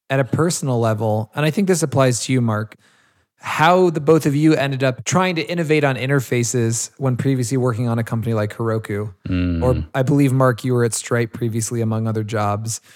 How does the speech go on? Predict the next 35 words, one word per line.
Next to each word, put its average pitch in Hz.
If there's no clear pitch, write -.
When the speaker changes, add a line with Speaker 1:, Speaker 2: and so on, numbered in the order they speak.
Speaker 1:
Not -
that 156
those 143
products 120
did 123
not 131
have 113
great 117
interfaces, 110
but 123
I 117
assume 135
the 131
podcast 139
about 127
why 123
Heroku 123
worked 117
or 127
Stripe 127
worked 120
would 123
probably 127
be 120
a 117
different 123
number 120
of 113
topics 120
than -
the 123
ones 120
we're 117
discussing 117
today. 117